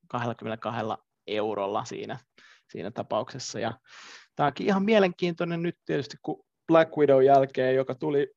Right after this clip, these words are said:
<clears throat> syö-, sinne Disney Plusaan ja Premier Accessiin ja, ja sit leffateattereihin, niin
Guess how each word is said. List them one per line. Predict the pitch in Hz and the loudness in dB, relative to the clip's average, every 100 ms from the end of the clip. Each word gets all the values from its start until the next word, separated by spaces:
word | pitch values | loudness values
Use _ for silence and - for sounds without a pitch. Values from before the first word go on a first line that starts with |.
| _ _ _ _ _ _ 156 | _ _ _ _ _ _ -8
<clears throat> | 147 - - 175 151 135 | -8 -6 -4 -2 -2 -6
syö-, | - 151 143 | 0 2 2
sinne | 135 135 123 | 0 -4 -4
Disney | 139 131 127 | -4 -4 -6
Plusaan | - 127 - 123 123 | -8 -8 -8 -8 -4
ja | 156 139 | -4 -2
Premier | - 131 117 117 | -2 -2 -2 -6
Accessiin | 117 127 - 117 117 | -6 -10 -10 -10 -6
ja, | 123 - _ _ _ _ - - | -8 -10 _ _ _ _ -14 -4
ja | 131 | -4
sit | 127 - | -2 4
leffateattereihin, | 143 - 127 135 127 - 120 117 117 120 120 117 | 4 4 0 2 2 0 -4 -4 -4 -8 -10 -10
niin | 120 - | -10 -14